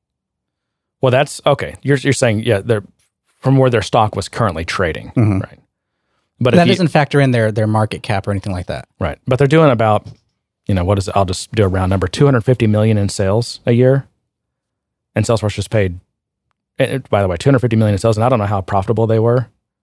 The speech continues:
Speaker 1: I don't think they were, actually. Could be wrong. So you're getting no profit. You get a two hundred fifty million dollars in sales a year, and you're paying two point eight billion dollars for it. So that's,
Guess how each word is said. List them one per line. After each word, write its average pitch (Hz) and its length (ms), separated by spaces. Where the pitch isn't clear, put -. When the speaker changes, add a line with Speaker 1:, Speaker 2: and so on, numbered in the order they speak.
Speaker 1:
I - 60
don't 107 200
think 135 180
they 95 100
were, 101 240
actually. 143 480
Could 123 120
be 107 80
wrong. 110 360
So - 120
you're 117 60
getting 127 180
no 117 140
profit. 104 460
You 117 140
get 113 120
a 95 80
two - 140
hundred 143 100
fifty 127 180
million 113 200
dollars 107 260
in 98 60
sales 104 360
a 92 60
year, 80 320
and 98 80
you're 87 100
paying 104 280
two 113 180
point 101 260
eight 90 240
billion 85 280
dollars 78 280
for - 200
it. - 80
So - 80
that's, - 240